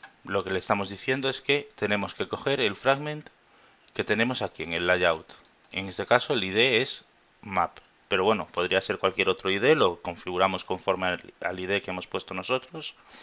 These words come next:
y ya estaría. Después hay que hacer el casting al support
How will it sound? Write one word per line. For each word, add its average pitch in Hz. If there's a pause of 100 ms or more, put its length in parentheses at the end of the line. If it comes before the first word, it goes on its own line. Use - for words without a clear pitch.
(440)
y 101
ya 98
estaría. 85 (1400)
Después 104
hay 104
que 110
hacer 95
el 90
casting 92
al 90
support 98